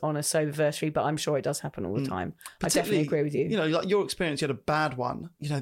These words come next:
Speaker 2: on a day when you're, "God, I can't even celebrate this." Like, I remember I, quite early on, my
Speaker 1: Yes.
Speaker 2: sobriety, had that really good day in, in my career, and I couldn't cele-, I didn't celebrate.
Speaker 1: You
Speaker 2: And,
Speaker 1: didn't know
Speaker 2: like,
Speaker 1: how to,
Speaker 2: yeah,
Speaker 1: yeah.
Speaker 2: Liz was in bed and Sunday was in bed, and I was just home alone, and this is so crap.
Speaker 1: Yes.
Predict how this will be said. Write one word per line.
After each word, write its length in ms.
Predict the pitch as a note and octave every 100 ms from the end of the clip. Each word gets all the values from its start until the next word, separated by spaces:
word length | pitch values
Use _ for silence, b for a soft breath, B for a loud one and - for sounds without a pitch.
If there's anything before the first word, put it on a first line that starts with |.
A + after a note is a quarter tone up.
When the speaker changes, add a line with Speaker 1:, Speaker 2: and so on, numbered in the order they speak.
| -
Speaker 2:
on 100 | E3
a 60 | D#3+
day 140 | F#3
when 80 | F3+
you're, 180 | D#3 D3
"God, 160 | - D#3
I 20 |
can't 180 | - E3
even 60 | C3
celebrate 500 | - C#3+ C3 - D3
this." 260 | E3 -
Like, 100 | -
I 20 |
remember 260 | - F#3+ G3+
I, 320 | F3 G3+ F#3+ -
quite 180 | - F#3
early 200 | F3 E3+
on, 80 | G3+
my 100 | E3
Speaker 1:
Yes. 80 | E3+
Speaker 2:
sobriety, 300 | - D3+ C#3+
had 80 | C#3+
that 200 | D3+ C#3+
really 260 | D3 D3 C3+
good 260 | D3+ C3
day 160 | C#3+ C3
in, 120 | C3+
in 140 | C#3
my 160 | C3+ C3
career, 480 | - C3+ C3+ - - b b b -
and 120 | C3+
I 340 | C3+ C3+ B2 - b b b -
couldn't 180 | C3+ -
cele-, 300 | C3 - C3+
I 100 | C#3+ -
didn't 280 | C#3 B2+
celebrate. 380 | - C3+ C#3 C#3+
Speaker 1:
You 40 | C#3+
Speaker 2:
And, 60 | E3+
Speaker 1:
didn't 140 | G#3
know 100 | G3
Speaker 2:
like, 100 | G3
Speaker 1:
how 220 | F#3+ G#3
to, 180 | G3 D3+
Speaker 2:
yeah, 320 | A#2 D#3+ E3
Speaker 1:
yeah. 60 | D#3
Speaker 2:
Liz 200 | E3 C3+
was 160 | D3 C#3+
in 100 | B2
bed 300 | D3 D3+ C#3+
and 160 | C#3
Sunday 240 | - D#3 D3+
was 120 | C#3
in 100 | C3
bed, 180 | D3 C#3+
and 80 | D3+
I 20 |
was 100 | C#3+
just 100 | B2
home 200 | D3 C3+
alone, 220 | C#3 C#3 C3
and 100 | -
this 120 | -
is 80 | -
so 500 | - - F#2 C3 B2+
crap. 600 | - - C#3 F#3+ D#3+ - E3
Speaker 1:
Yes. 440 | G3 E3 -